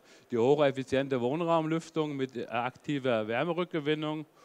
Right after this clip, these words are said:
oder vielleicht einfacher ausgedrückt, eine Wärmepumpe in dem Wohnraumlüftungssystem.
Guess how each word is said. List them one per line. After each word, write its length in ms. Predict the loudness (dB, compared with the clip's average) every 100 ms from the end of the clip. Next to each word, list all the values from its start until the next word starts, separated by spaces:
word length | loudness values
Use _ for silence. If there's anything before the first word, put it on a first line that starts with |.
| -20 -8
oder 120 | -4
vielleicht 340 | 2 2 0 -2
einfacher 540 | -2 0 0 2 2
ausgedrückt, 840 | 4 2 0 -6 0 0 0 -6 -20 _ _ -20 -20 _ -10
eine 340 | -4 -2 2
Wärmepumpe 680 | 4 4 2 0 -2 2 2
in 280 | 2 -2 -2
dem 160 | -2
Wohnraumlüftungssystem. 1300 | 0 0 2 2 2 -2 -6 -8 -6 -8 -4 -4 -4